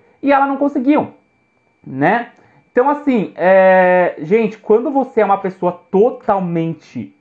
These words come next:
dependente, você se perde, você fica refém de outras pessoas. Você não, o, o, você não é mais importante, o importante é o outro.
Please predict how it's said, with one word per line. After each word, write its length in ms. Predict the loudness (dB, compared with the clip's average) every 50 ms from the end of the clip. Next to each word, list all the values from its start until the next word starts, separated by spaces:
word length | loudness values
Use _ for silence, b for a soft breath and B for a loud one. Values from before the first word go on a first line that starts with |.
| _ _ _
dependente, 880 | -4 -4 -4 -2 -2 -6 -6 -6 -2 -2 -2 0 0 -2 -6 -6 -10 -12
você 340 | -4 -2 -4 -4 -2 -6 -8
se 120 | -8 -8
perde, 580 | -8 -4 -2 -2 0 0 -2 -4 -8 -10 -14 -10
você 260 | -8 -8 -6 -6 -8
fica 200 | -10 -8 -6 -6
refém 360 | -4 -4 -6 -6 -8 -10 -6
de 80 | -6 -6
outras 180 | -8 -8 -10
pessoas. 300 | -10 -10 -8 -4 -4 -4
Você 180 | -4 -4 -4 -4
não, 120 | -6 -6 -6
o, 220 | -4 -4 -2 -4 -4
o, 100 | -6 B B B B B
você 340 | 0 0 0 0 0 -2 0
não 180 | 0 2 2
é 100 | 2 2
mais 200 | 2 2 0 -2
importante, 680 | -4 -4 0 0 0 0 0 -6 -8 -8 -10 -14 _ _ _
o 80 | -6 -4
importante 540 | -2 0 0 0 2 0 -2 -2 0 0 0
é 20 |
o 80 | 2 4
outro. 400 | 4 2 2 0 -8 -18 -20